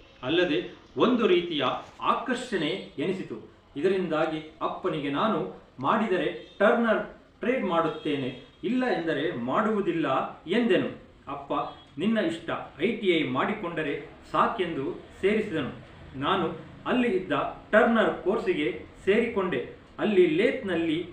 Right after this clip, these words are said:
ಎಲ್ಲ ತರಹದ ಜಾಬ್ಗಳನ್ನು ಹೇಗೆ ಮಾಡಬಹುದೆಂದು ಕಲಿಸಿಕೊಟ್ಟರು. ಲೇತ್ ಅನ್ನುವುದು ಒಂದು ಯಂತ್ರಗಳ ತಾಯಿ ಇದ್ದ ಹಾಗೆ. ಅಂದರೆ, "Lathe is a mother of mission." ಆಡು ಮುಟ್ಟದ ಸೊಪ್ಪಿಲ್ಲ ಅನ್ನುತ್ತಾರೆ. ಹಾಗೆ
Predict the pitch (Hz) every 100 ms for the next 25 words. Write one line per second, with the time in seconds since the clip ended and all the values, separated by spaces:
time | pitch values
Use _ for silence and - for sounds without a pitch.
0 | - - 123 208 220 180 156 - 175 170
1 | 170 151 151 - 190 247 180 175 160 139
2 | - - - 185 185 170 147 143 220 233
3 | 175 160 160 151 131 - - - - 208
4 | 202 165 - 147 117 - 127 175 262 -
5 | - 165 160 160 139 147 139 127 180 233
6 | 180 156 170 - - - - - 131 165
7 | 135 - - - - 185 175 185 160 156
8 | 123 - - 147 185 156 - - - -
9 | 143 262 - 202 160 165 127 113 175 220
10 | 160 160 - 120 110 160 - 170 107 -
11 | - - - - 131 220 208 208 196 196
12 | 170 - - 170 160 131 135 - 151 220
13 | 226 - 139 117 101 131 156 139 -